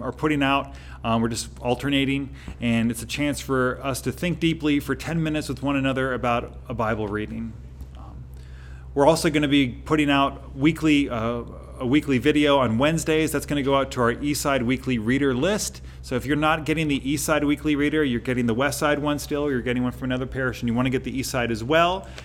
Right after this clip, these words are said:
you can get all three if you want. Go to the website, A T L trinity dot org, and on there you can find where to subscribe to the weekly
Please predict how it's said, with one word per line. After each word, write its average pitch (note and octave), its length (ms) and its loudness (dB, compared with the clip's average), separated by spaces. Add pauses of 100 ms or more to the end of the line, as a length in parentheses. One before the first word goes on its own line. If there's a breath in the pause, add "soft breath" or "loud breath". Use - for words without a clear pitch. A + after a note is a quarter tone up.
(140 loud breath)
you - 80 -8
can E3 140 -2
get F3 140 2
all F3+ 100 4
three G3+ 240 -2
if B2 140 0
you G#2+ 80 -4
want. C#3+ 300 2 (340 loud breath)
Go C#3+ 140 6
to F3 60 6
the F#3 120 4
website, D#3 600 4
A C3+ 120 0
T E3 160 -2
L D#3+ 100 2
trinity D#3+ 360 -2
dot D3 180 4
org, C#3 280 2
and C3+ 120 0
on C3+ 140 0
there C3+ 140 2
you C3 140 0
can B2+ 140 -4
find B2+ 280 0
where B2 120 2
to B2 60 0
subscribe A#2+ 580 -2
to A#2+ 80 -4
the A2+ 80 -4
weekly A2+ 480 0